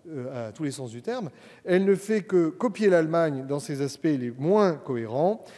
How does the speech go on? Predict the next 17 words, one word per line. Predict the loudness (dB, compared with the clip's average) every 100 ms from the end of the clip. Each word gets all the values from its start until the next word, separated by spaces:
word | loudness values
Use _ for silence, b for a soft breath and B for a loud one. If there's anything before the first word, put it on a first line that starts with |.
| B
Et | -6
c'est | -2 0
donc | 0 -4
pour | -6
toutes | -4 -2
ces | -2
raisons | -2 -4 -8 -12 -16 b b _
que | -2
le | 0 0
groupe | 0 -2 -2 -14 -10
Les | -2 2
Républicains | 2 0 -8 -8 -10 -10 -14 -6
ne | -4
votera | -4 -6 -8 -8
pas | -10 -8
ce | -10
budget, | -10 -10 -6 -6